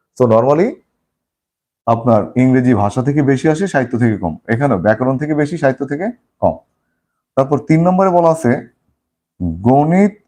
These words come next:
ও বিজ্ঞান। দেখেন, গণিত ও দৈনন্দিন বিজ্ঞান,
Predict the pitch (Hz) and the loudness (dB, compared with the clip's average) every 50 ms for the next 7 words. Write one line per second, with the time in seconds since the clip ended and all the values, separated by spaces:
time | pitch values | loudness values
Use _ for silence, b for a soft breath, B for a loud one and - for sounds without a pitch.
0 | _ - 131 127 117 123 151 202 226 - - _ _ _ _ _ _ - 85 78 | _ -2 2 2 4 2 2 0 -4 -8 -12 _ _ _ _ _ _ -10 -6 0
1 | 85 113 95 82 85 92 95 80 78 78 - - - _ _ _ _ _ _ _ | 0 0 0 0 -2 0 0 0 0 -2 -6 -16 -20 _ _ _ _ _ _ _
2 | _ _ _ _ - 95 90 - 82 73 - - _ _ - 87 85 95 120 135 | _ _ _ _ -6 -6 -4 -4 -6 -10 -10 -14 _ _ -12 -8 -2 0 0 2
3 | 143 156 156 156 170 156 147 151 147 151 151 156 160 147 139 147 139 135 160 170 | 2 0 -2 -2 0 0 0 0 0 0 0 0 0 0 0 0 0 2 2 0
4 | 196 | 0